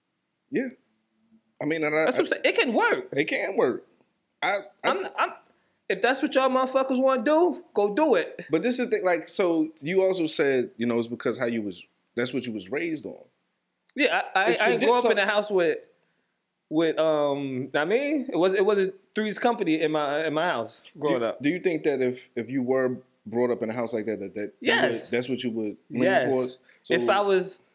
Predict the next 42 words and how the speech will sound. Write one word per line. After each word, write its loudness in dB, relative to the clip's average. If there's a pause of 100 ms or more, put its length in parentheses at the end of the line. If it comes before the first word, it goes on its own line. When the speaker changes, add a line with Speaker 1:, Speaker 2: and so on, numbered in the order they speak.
(500)
Speaker 2:
if -2
I, 4
if -6
I 4
grew 0
up, 0
in, 4
if -2
I, 0
if 0
I 4
was 0 (180)
a 2
different, 0 (180)
from 0
a -4
different 0
culture, 2
I, 0
I 2
would 2 (200)
be -2 (1120)
adapted 0
to 0
that 2
culture. -4 (1300)
If 2
I 4
was, -2
if 0
I, 2
if -2
I 4
was 0
born 2
in 0
a 2
Muslim 0
household, 0
I'd 2
be 0
Muslim 0